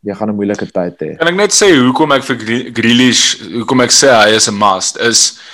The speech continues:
Speaker 2: ek het al baie gevoel in international toernooie is, is Engeland baie styf. So hulle het al die quality, maar hulle het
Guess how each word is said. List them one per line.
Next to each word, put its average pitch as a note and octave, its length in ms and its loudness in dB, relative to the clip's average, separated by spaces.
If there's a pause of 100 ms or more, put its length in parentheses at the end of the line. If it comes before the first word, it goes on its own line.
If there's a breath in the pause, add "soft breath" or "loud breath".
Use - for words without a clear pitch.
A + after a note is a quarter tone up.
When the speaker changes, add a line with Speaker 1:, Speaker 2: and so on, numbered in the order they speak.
(220 loud breath)
Speaker 2:
ek C3 120 -4
het D#3 80 -2
al F3 80 4
baie C#3 240 6
gevoel D#3+ 580 2
in C3 140 -2
international C3+ 640 0
toernooie A#2+ 880 -4
is, - 480 -6
is G#2+ 180 -8
Engeland B2+ 600 -4 (680)
baie B2+ 600 4
styf. - 680 -4 (540 soft breath)
So - 180 -2
hulle B2+ 140 4
het C3+ 80 0
al D3 100 4
die D#3 100 0
quality, C3+ 720 -2
maar A2+ 280 0
hulle A#2+ 140 2
het A#2+ 140 -18